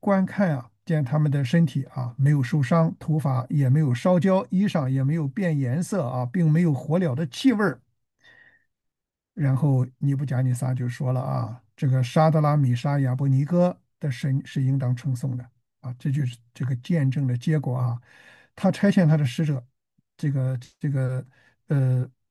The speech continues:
救护依靠他的仆人啊，不遵王命，舍去己身，在他们的神以外不肯敬拜别的神啊。现在我降旨，无论何方、何国、何族啊，毁谤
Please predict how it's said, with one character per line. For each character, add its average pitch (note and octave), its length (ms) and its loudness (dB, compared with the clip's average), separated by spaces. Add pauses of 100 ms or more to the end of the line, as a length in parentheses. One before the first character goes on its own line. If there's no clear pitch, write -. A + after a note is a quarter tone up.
(240)
救 C4+ 180 8
护 F3+ 320 0
依 E3+ 120 4
靠 C#3+ 160 -2
他 B2+ 100 -4
的 C#3+ 80 -4
仆 C3 180 -8
人 B2+ 240 -2
啊， C3+ 120 -4
不 D3+ 180 0
遵 F#3+ 220 4
王 D3 200 2
命， E3 160 2
舍 C3+ 220 -2
去 C#3+ 160 -2
己 B2+ 180 -6
身， D3 300 -2
在 D3 180 0
他 C3+ 220 -2
们 D3+ 140 4
的 C#3+ 100 2
神 D3 240 2
以 C3+ 80 0
外 C#3 180 0
不 B3 240 0
肯 C#3+ 300 0
敬 D#3+ 200 -2
拜 D3 140 0
别 B2+ 160 -2
的 C#3 80 -2
神 B2+ 320 -6 (400)
啊。 C3+ 140 -2
现 E3 180 2
在 D#3+ 80 4
我 C#3+ 140 4
降 F3 260 6
旨， C3+ 240 -4 (440)
无 F#3+ 160 6
论 A3+ 160 8
何 E3+ 180 0
方、 F3 180 0
何 E3 200 -2
国、 D3 280 -4
何 D#3 280 -2
族 D3 320 0
啊， C3 160 0
毁 C#3 280 2
谤 D3+ 320 2